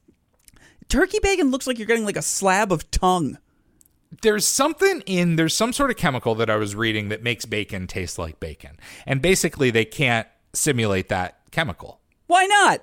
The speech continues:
Speaker 1: They can simulate everything else. Did you hear the products in Just Egg?
Speaker 2: I mean, I think that's, yeah, the, but they, I, listen, I haven't made scrambled eggs out of Just Eggs. Let's make some scrambled eggs or try to do one over easy before we say how well they've simulated it.
Speaker 1: I don't know.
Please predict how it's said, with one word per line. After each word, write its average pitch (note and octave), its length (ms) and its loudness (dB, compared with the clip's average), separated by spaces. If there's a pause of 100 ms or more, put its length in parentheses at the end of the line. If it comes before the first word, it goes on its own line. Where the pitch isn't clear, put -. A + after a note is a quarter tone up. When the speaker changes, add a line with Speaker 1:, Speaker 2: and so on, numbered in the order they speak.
(140)
Speaker 1:
They F4+ 140 0
can F4+ 120 2
simulate G4+ 400 2
everything F#4+ 300 4
else. D4 180 4
Did - 160 -2
you F#4 100 4
hear G4+ 180 4
the G4 100 0
products D#4+ 480 2
in C#4 160 4
Just C#4+ 240 0
Egg? C4 460 0 (480)
Speaker 2:
I G#3 80 2
mean, A3 120 4
I G#3+ 80 4
think C4+ 260 0
that's, A#3 220 2
yeah, C4 300 2
the, G#3 240 0
but - 240 0
they, A3 180 2
I, G#3+ 200 0
listen, G#3+ 480 -2
I G3+ 160 0
haven't G#3+ 260 -2
made E3 180 0
scrambled E3 460 2
eggs F3+ 300 2
out B2+ 100 2
of A2+ 80 -4
Just A2+ 300 -2
Eggs. A#2+ 280 -4 (200)
Let's G#3+ 260 0
make A3+ 220 0
some G3 160 -2
scrambled E3+ 480 2
eggs E3 280 2
or C#3+ 80 0
try D#3+ 260 2
to D3+ 120 0
do D3+ 160 2
one D3+ 200 2
over C#3 280 2
easy E3+ 320 4
before D3+ 400 4
we C#3+ 160 2
say D3+ 300 2
how C#3+ 120 2
well B2 200 0
they've A2+ 180 -2
simulated D#2+ 540 -2
it. - 80 -14
Speaker 1:
I D#4 100 -2
don't F#3 220 0
know. A#3+ 260 2